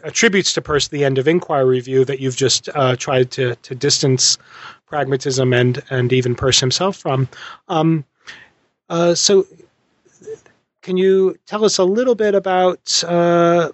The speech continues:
where Dewey fits in? Uh, earlier you, you, you, you put Dewey and James into the same, uh, category as the the non-Peircean interpretation or the non-Peircean strand,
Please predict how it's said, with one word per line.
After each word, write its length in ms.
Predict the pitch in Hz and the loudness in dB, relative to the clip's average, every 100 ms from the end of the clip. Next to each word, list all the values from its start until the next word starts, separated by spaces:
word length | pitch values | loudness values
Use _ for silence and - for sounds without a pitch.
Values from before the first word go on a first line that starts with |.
| _ _ - | _ _ -10
where 400 | 180 165 165 160 | -8 0 2 2
Dewey 380 | 147 185 185 | 0 2 2
fits 400 | 175 - 170 - | 0 -4 -6 -4
in? 380 | 180 175 175 170 - | 0 2 4 2 -2
Uh, 320 | 151 151 151 151 | 0 2 2 2
earlier 340 | 156 160 160 | 2 4 4
you, 300 | 156 151 143 160 | 2 -2 -4 -2
you, 320 | 147 147 151 | 0 2 0
you, 240 | 151 143 151 | -2 -2 0
you 180 | 147 143 | 0 -2
put 360 | - - - | -2 -6 -6
Dewey 300 | - 156 151 | -2 2 2
and 120 | 143 139 | 2 2
James 400 | 151 156 151 147 | 2 4 2 0
into 320 | 143 - 147 | -2 -2 0
the 100 | 139 | 2
same, 460 | - 151 147 143 135 - - - _ | 2 2 4 2 0 -10 -20 -20 _
uh, 260 | 147 139 139 | -4 -2 -2
category 680 | - 156 151 143 147 143 143 | -2 0 2 2 2 4 2
as 160 | 135 131 | 0 -4
the 460 | 143 139 139 135 131 - - - _ | -4 0 2 0 -2 -14 -20 -20 _
the 120 | 135 139 | -6 0
non-Peircean 1120 | 143 151 151 151 151 143 - 147 143 143 147 | 2 2 2 0 -2 0 2 2 2 2 0
interpretation 920 | 151 135 147 139 - 202 - 185 165 | 0 0 -2 -4 -2 0 2 0 0
or 160 | 139 127 | -2 -2
the 100 | 127 | 0
non-Peircean 720 | 131 139 143 147 - 151 143 | 2 2 2 0 0 -2 0
strand, 760 | - - 165 160 160 156 156 | 0 0 0 0 2 2 -2